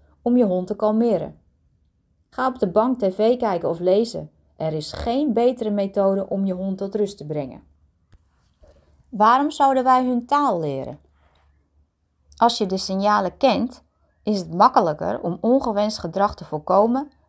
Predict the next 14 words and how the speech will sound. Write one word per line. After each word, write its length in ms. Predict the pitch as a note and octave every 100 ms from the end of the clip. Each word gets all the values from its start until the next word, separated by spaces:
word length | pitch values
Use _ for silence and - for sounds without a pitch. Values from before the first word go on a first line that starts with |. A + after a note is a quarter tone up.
| _ -
en 180 | B3+ D4
gedrag 460 | G#3+ F3 F#3 G3+
te 100 | -
verbeteren. 680 | A3 G3 F#3 D#3+ D3 C3+ C3 _ _ _ _ _ _ _ _ _ _ _ _ _ _ _ _
Het 120 | - E3+
leren 400 | F#3 B3 D#4 D4+
van 180 | A3+
de 60 | F#3+
signalen 680 | D#3+ D#3 E3 G3 A#3 B3 C4
zal 240 | - - F#3+
het 200 | D#3+ -
trainen 380 | G3+ G#3+ B3+ B3
gemakkelijker 600 | A3 G#3+ A3 F3+ D3+ C#3+
maken, 360 | C#3 - -